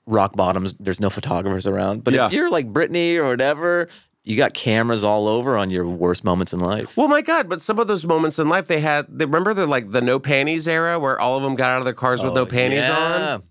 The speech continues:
Speaker 2: We need to bring back, well, we need to start. <laughs> We think, I think guys need to start just, like, free balling and
Speaker 1: Free
Speaker 2: getting out of
Speaker 1: balling.
Speaker 2: cars.
Speaker 1: Just really high cars.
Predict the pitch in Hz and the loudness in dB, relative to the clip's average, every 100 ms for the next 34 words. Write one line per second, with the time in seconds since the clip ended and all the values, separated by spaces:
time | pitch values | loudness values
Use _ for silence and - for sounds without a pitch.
0 | _ _ - - 160 262 349 302 170 170 | _ _ -18 -2 0 2 2 0 0 2
1 | 175 160 139 135 123 120 _ _ _ _ | 2 0 0 0 2 -2 _ _ _ _
2 | - - _ _ _ _ _ _ _ _ | -20 -20 _ _ _ _ _ _ _ _
3 | _ 165 151 147 165 190 160 170 - _ | _ 2 2 0 0 0 0 -2 -4 _
4 | - - 127 101 101 - - - 180 - | -16 0 2 4 0 0 0 0 -6 -8
5 | - 156 160 214 156 139 151 180 147 143 | -6 -4 0 -2 2 0 0 -2 0 2
6 | 139 147 135 117 - 113 101 98 107 - | 0 -2 -4 -4 0 0 0 -2 -4 -2
7 | 113 107 92 95 92 90 90 92 87 87 | -2 0 2 2 2 0 0 0 2 0
8 | 90 92 87 82 80 - 95 95 98 104 | 0 0 -2 -2 -4 -6 -6 -6 -2 0
9 | 98 92 95 90 92 87 92 98 - | 2 2 2 0 0 2 0 -4 -16